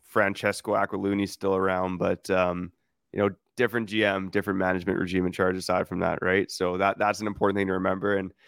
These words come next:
I still remember Alvin going on Sportsnet six fifty and saying that he'd have Pettersson over for Swedish meatballs <laughs> to, to help hammer out the new deal. So, you know, Al-, Alvin, you know, is Benning making Swedish meatballs? I don't think so. Benning was probably taking this guy to A and W.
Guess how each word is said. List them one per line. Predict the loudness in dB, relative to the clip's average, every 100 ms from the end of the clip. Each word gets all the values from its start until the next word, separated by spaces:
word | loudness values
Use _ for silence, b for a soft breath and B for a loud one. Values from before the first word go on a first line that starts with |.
| b
I | -6
still | -2 0
remember | 0 0
Alvin | 2 2 0 -2 0
going | 2 2 2
on | -2
Sportsnet | -4 -2 -2 0 -2
six | -2 -2
fifty | -2 0 0
and | 0
saying | 0 0 0
that | -2
he'd | 0
have | -2 0
Pettersson | 0 0 0 0
over | 0 0
for | -4
Swedish | -2 -2 -2 0
meatballs | -2 0 0 0 -2 -6 -4
<laughs> | -2
to, | -2 -2 0 -2 B -10 -10 -2
to | 0
help | 0 0
hammer | 0 2 0
out |
the | -2
new | -4 0
deal. | 0 0
So, | 0 0 0
you | 0
know, | 0
Al-, | 0 2
Alvin, | 2 2 -4 -2
you | 0
know, | 0 0 -6 B -8
is | -2
Benning | 2 2 2
making | -2 -2
Swedish | -2 -2 0
meatballs? | 0 0 0
I |
don't | 0 0
think | -6 -2
so. | -2
Benning | 0 0
was | 0
probably | 2 0
taking | 0 -2
this | -2
guy | 0
to | 2 0
A |
and | -2 2
W. | 2 2 0